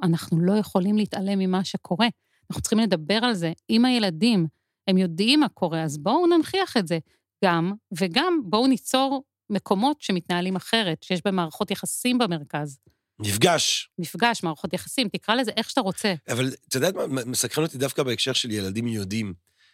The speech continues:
Speaker 2: אה, איך היה בגני ילדים בים המלח של ילדי בארי?
Speaker 1: אז, אה, באמת נעזרנו שם גם, אגב, בהרבה אנשי מקצוע שמבינים בטראומה, אנחנו לא מבינים בטראומה.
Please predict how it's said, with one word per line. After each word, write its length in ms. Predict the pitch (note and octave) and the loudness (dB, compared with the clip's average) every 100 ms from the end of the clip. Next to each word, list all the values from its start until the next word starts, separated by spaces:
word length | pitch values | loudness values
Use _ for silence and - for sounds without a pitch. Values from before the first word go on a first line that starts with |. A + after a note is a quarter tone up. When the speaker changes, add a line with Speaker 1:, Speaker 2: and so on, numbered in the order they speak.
| _ - | _ -12
Speaker 2:
אה, 180 | - - - - - - A#2 | -8 -8 -12 -18 -18 -6 -4
איך 180 | C#3+ | 0
היה 200 | D3+ C#3 | 2 2
בגני 720 | A#2 G#2 F#2 F#2 G#2 F#2+ F#2+ G2+ | 0 -2 -2 -4 -6 -6 -2 -2
ילדים 360 | F#2+ F2+ F#2+ | -2 -2 -2
בים 160 | F#2+ F2+ | -2 -2
המלח 320 | F2+ E2+ E2+ | -4 -4 -4
של 160 | - E2+ | -6 -6
ילדי 300 | E2 D#2+ D#2+ | -6 -6 -8
בארי? 360 | E2 D2+ E2 - _ _ _ _ _ G3+ | -8 -10 -14 -18 _ _ _ _ _ -2
Speaker 1:
אז, 260 | F#3 D#3+ | -2 2
אה, 600 | F#3 F3+ F3+ F3 F3 F3+ F3 - - _ _ _ _ _ _ _ - | 2 2 2 2 4 2 0 -4 -18 _ _ _ _ _ _ _ -6
באמת 560 | G#3 F#3+ G3 B3 - - | 0 2 2 0 -2 -4
נעזרנו 600 | G#3 G3+ C#3 F3+ F#3+ G#3+ | -2 -2 0 0 0 0
שם 180 | - F3 | 0 0
גם, 200 | E3+ F3+ - | 0 0 -4
אגב, 240 | F#3 F3 E3 | -4 -2 -2
בהרבה 380 | E3 D#3 D#3+ F3 | -2 0 0 0
אנשי 180 | - | 0
מקצוע 480 | D#3+ D#3 - D#4 D#3+ | -2 -2 0 0 0
שמבינים 500 | C#3 E3+ D#3+ D#3 D#3 | -2 -4 -2 -2 -4
בטראומה, 480 | D3+ G3+ G#3+ A3 G#3 | -2 2 2 2 0
אנחנו 280 | D#3 - E3 | -2 -4 -2
לא 80 | D#3+ | 0
מבינים 360 | E3 D#3 D3+ | -2 -2 -4
בטראומה. 500 | D3+ - F3 G3 G#3 | -6 -6 -4 -2 -4